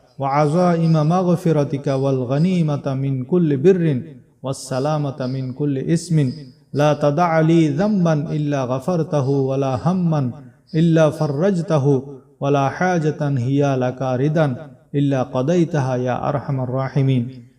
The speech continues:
আমি বাংলা উচ্চারণ আবার বলছি, "লা ইলাহা ইল্লাল্লাহুল হালিমুল কারীম, সুবহানাল্লাহি রাব্বিল আরশিল আযীম,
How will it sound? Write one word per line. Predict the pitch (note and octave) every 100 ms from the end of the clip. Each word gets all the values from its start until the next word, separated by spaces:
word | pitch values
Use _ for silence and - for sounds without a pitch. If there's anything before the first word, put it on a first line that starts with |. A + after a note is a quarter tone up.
| _ _ _ _ _ -
আমি | C3+ C#3+
বাংলা | B2+ C#3 C#3
উচ্চারণ | C#3 - F3+ D3+
আবার | B2+ B2+
বলছি, | A#2+ A#2+ - B2 - - _ _ C3
"লা | C#3 C#3+
ইলাহা | D#3+ D3+ D#3 D3 F3
ইল্লাল্লাহুল | D#3+ D#3+ D#3 D3 D#3 D#3 D#3
হালিমুল | D3+ D#3 F3+ F3+ E3 D3+
কারীম, | - C#3+ D3+ D3 C3+
সুবহানাল্লাহি | C3 C3+ C3 - D#3+ D3 C3+ C3 C3+ C3 C3+
রাব্বিল | C3+ B2+ B2 C3
আরশিল | - D3 D#3 - C3
আযীম, | B2+ B2+ C3+ C#3 C3 C#3